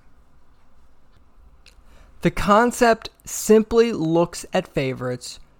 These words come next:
who would be correctly priced if you were certain they were going to play at their highest level.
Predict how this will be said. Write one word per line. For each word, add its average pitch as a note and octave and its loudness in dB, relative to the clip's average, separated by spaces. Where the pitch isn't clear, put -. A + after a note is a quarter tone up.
who G#3+ 2
would G#3+ 2
be B3+ -2
correctly A3 0
priced B2+ -4
if E3+ 0
you F3+ 2
were E3+ 2
certain F#3+ 0
they C#3 2
were D3 4
going D3+ 2
to D#3 -2
play C#3+ -2
at C#3+ -6
their C3+ -4
highest C#3 -4
level. G#2 -10